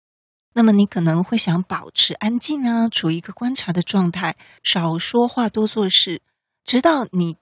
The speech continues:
对整个环境有了足够了解。但是如果你的目标是为了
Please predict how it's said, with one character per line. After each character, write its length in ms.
对 180
整 260
个 80
环 200
境 160
有 100
了 100
足 220
够 160
了 240
解。 280
但 220
是 320
如 240
果 180
你 160
的 100
目 180
标 280
是 160
为 140
了 240